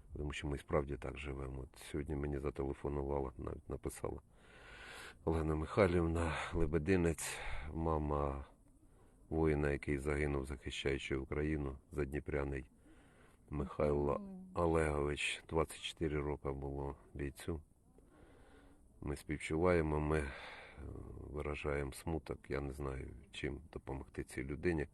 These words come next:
Speaker 1: Вона написала, я відразу приїхав.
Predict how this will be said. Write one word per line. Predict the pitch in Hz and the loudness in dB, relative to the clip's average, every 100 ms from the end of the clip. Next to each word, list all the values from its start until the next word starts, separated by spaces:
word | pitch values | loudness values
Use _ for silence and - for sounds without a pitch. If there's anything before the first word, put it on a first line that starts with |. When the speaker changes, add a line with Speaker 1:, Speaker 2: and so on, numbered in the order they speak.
| - - - - - - - - - - - | -14 -20 -20 -20 -20 -20 -20 -20 -20 -20 6
Speaker 1:
Вона | 107 113 | 10 12
написала, | 113 107 123 160 117 | 12 10 8 12 12
я | 92 | 12
відразу | 101 92 90 | 12 10 8
приїхав. | - 87 80 76 80 | 6 6 6 2 -2